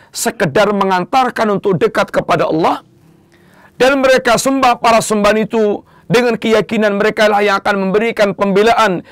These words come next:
di sisi Allah Subhanahu wa taala. Maka kalau kita lihat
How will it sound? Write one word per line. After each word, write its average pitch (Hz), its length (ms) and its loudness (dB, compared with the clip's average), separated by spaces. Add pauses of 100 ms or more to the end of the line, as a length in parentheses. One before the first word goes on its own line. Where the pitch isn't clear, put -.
(120)
di 147 160 0
sisi 269 320 -2
Allah 220 240 2
Subhanahu 180 420 0
wa - 60 -8
taala. 277 300 0 (1200)
Maka 269 480 2
kalau 247 260 2
kita 233 380 0
lihat 226 400 0